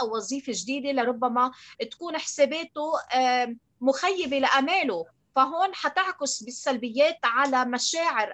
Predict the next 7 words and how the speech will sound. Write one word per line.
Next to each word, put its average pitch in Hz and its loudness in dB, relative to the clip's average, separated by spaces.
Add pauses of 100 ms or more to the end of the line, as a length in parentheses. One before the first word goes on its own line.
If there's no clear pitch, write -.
العلاقة 247 0
بين 240 -2
الاثنين، 311 -4 (360)
ولكن 302 4 (120)
المصلحة 320 0
ممكن 285 -4
تغلب 262 0